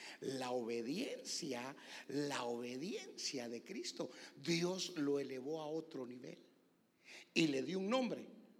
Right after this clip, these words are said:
Así dice, ¿verdad? Y le dio un nombre. ¿Y sabe cuál, sabe qué, sabe qué es lo tremendo? Que ese nombre nadie lo sabe. Usted conoce el viejo nombre,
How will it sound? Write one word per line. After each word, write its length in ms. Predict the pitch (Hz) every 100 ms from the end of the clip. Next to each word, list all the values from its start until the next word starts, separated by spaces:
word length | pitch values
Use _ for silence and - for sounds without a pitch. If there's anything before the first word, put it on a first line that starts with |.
| - - _ _ _
Así 200 | - 226
dice, 240 | 277 202
¿verdad? 220 | 175 202 - - - - - - - _ _ _ _ -
Y 100 | 180
le 140 | 175
dio 120 | 190
un 100 | 240
nombre. 380 | 269 294 214 139 - - - - - - - - _ _ - _ _ _ _ _ _ _ -
¿Y 120 | 139
sabe 380 | 156 196 202 170
cuál, 180 | 180 185
sabe 260 | 180 185
qué, 200 | 160 175
sabe 220 | - 190 185
qué 80 |
es 60 | 190
lo 100 | 170
tremendo? 360 | 170 226 208 - - - - - - -
Que 140 | - 156
ese 180 | 156 151
nombre 320 | 160 160 135
nadie 260 | 143 143
lo 120 | 131 117
sabe. 300 | 147 143 104 - - - _ _ _ _ _ _ _ _ _ _ - - - - - - - _ _
Usted 280 | 135 - 202
conoce 360 | 180 180 170 160
el 80 |
viejo 280 | 139 165 139
nombre, 360 | 147 185 135